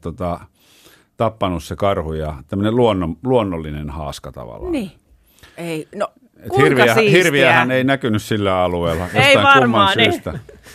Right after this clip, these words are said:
Speaker 2: <laughs> Ihan huikea.
Speaker 1: Oli ihan, ihan makeeta ja se oli vielä niin kuin tultiin,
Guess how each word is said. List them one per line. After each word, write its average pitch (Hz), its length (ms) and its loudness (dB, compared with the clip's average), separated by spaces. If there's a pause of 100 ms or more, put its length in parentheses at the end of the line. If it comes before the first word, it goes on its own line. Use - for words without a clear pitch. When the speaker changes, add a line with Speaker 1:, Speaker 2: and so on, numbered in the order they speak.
(180)
Speaker 2:
<laughs> - 720 -12
Ihan 233 200 0
huikea. 196 440 -4 (480)
Speaker 1:
Oli 175 240 2
ihan, 170 180 0
ihan 170 220 0
makeeta 131 460 -2
ja 101 100 -4
se 120 80 -2
oli 120 120 0
vielä 127 140 2
niin 123 120 -4
kuin 117 160 -8
tultiin, 120 460 -8